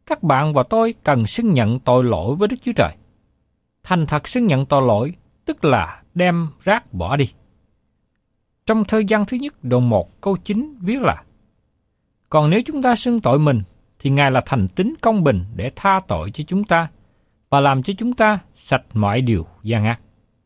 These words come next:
Kế đến chúng ta tìm hiểu về cửa giếng. Mời các bạn xem trong Nehemi đoạn ba câu mười lăm. Salung, con trai của Côn Hê Sen, quản lý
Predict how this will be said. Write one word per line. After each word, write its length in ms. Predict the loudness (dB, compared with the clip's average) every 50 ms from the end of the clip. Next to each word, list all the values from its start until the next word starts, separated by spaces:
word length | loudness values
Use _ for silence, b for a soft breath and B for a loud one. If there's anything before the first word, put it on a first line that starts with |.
| _ _ _ _ _ _ _ _ _ _ _ _ _ _ _ _ _ _ _ _ _ _ _ _ _ 0
Kế 140 | 2 4
đến 200 | 4 2 0 -2
chúng 180 | -6 -8 -6 -2
ta 120 | -2 -2
tìm 240 | 0 0 0 2 2
hiểu 400 | 2 0 2 2 2 0 0 -4 -4 -2
về 180 | 0 0 0 -2 -4
cửa 180 | -4 -4 -2 -2 -2 -2
giếng. 160 | -2 -2 -2 -4 -8 -16 _ _ _ _ _ _ _ _ _ _ _ _ _ _ _ _ _ _ _ _ _ _ _ _ _ _ _ 0
Mời 140 | 0 0
các 220 | 2 0 -4 -4 0
bạn 280 | -2 0 0 -2 -4
xem 320 | -6 -4 -2 0 0 0 -2
trong 480 | -2 -2 -2 -2 -2 -2 0 0 2
Nehemi 480 | 2 2 2 2 2 2 0 0 -2 -4 -6
đoạn 340 | -6 -2 -2 0 0 0 0
ba 220 | 2 0 0 -2 -4 -2
câu 140 | -2 0
mười 160 | 0 0 0 0
lăm. 160 | -2 -4 -4 -8 _ _ _ _ _ _ _ _ _ _ _ _ _ _ _ _ _ _
Salung, 520 | -4 -2 0 2 2 2 2 0 0 -4 -6 _
con 200 | -4 -2 -2 0
trai 260 | 0 2 2 2 2 0 -4 _
của 200 | -6 -6 -6 -6
Côn 440 | -8 _ -2 2 2 2 2 2 -2 -4
Hê 140 | -4 -4 -4
Sen, 340 | -4 -2 0 0 0 0 -2 -6 _ _ _ _ _
quản 320 | -4 -2 -2 0 0 0 0
lý 220 | 0 0 0 -2